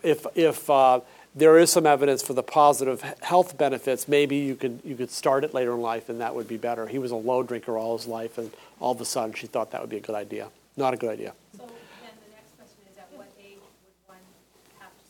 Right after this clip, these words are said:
Speaker 2: start <laughs> in order to reap those benefits?
Speaker 1: So at what age would one have to start to reap the benefits? You know, we can't randomize people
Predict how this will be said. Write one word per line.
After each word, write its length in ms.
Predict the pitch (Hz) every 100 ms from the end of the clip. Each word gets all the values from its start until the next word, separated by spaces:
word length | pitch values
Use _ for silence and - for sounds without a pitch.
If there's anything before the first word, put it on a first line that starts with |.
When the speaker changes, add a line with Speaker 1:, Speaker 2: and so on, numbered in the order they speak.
| _
Speaker 2:
start 1700 | - 196 180 _ - _ 233 226 311 - 156 - 240 - - 302 294 254
<laughs> 0 |
in 80 |
order 120 | 240 233
to 520 | 320 - 247 269 226
reap 260 | 240 - -
those 220 | 240 285
benefits? 500 | - 269 240 - -
Speaker 1:
So 220 | 226 196
at 60 | 180
what 160 | 226 240
age 220 | 240 156
would 140 | 170
one 180 | 156 175
have 100 | 170
to 80 | 147
start 300 | - 165 160
to 80 | 139
reap 180 | 170
the 60 | 165
benefits? 420 | 135 123 123 - - - -
You 80 | 285
know, 240 | 339 302 233 - - -
we 140 | 233 -
can't 520 | - - 349 359 226
randomize 840 | 202 208 226 214 156 135 131 -
people 520 | - 131 - 101 -